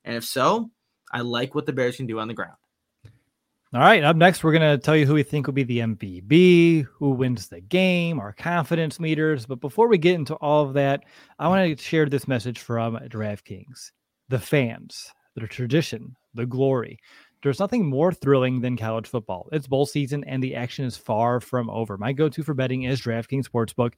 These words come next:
Speaker 2: one of America's top-rated sportsbook apps. Uh, if you're excited for the ch-, N F, uh, the N C double A championship game like I am, definitely check out DraftKings, because right now,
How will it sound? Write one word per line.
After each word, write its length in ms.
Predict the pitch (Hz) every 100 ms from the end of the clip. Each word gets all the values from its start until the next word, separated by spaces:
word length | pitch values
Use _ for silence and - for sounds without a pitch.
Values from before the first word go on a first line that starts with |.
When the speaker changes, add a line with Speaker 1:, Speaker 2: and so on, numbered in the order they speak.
| - - -
Speaker 2:
one 140 | 180
of 100 | 202
America's 400 | 165 147 135 143
top-rated 580 | - 120 123 127 120 120
sportsbook 640 | - 113 107 - 117 -
apps. 340 | 123 120 - - - - -
Uh, 160 | 107 98
if 100 | -
you're 120 | 120
excited 340 | 113 127 139 131
for 80 |
the 80 | 143
ch-, 160 | 135 151 160
N 140 | 147
F, 200 | 135 180
uh, 240 | 139 117 110 123
the 200 | 123 -
N 160 | 143 139
C 100 | 147
double 180 | 139 151
A 80 | 139
championship 440 | 165 156 151 151
game 200 | 156 156
like 140 | 123 143
I 160 | 180
am, 480 | 196 185 180 175 156 135
definitely 480 | 147 151 143 151 135
check 200 | 143 131
out 140 | 127
DraftKings, 480 | 123 117 - 120 117 _
because 240 | 127 110
right 400 | 113 127 139 147
now, 380 | 127 131 131